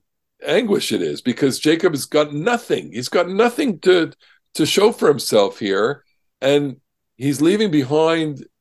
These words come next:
you know, two parents who are, who are practically bereft. I mean, she thinks of herself as a bereaved mother already,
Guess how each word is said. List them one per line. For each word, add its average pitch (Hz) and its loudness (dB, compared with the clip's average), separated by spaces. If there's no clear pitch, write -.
you 139 0
know, 127 4
two 180 -6
parents 175 2
who 156 4
are, 143 2
who 151 -4
are 165 2
practically 220 -2
bereft. 165 0
I - -6
mean, 160 0
she 262 4
thinks 220 2
of 160 4
herself 139 4
as 123 -2
a 127 4
bereaved 127 0
mother 208 0
already, 82 -4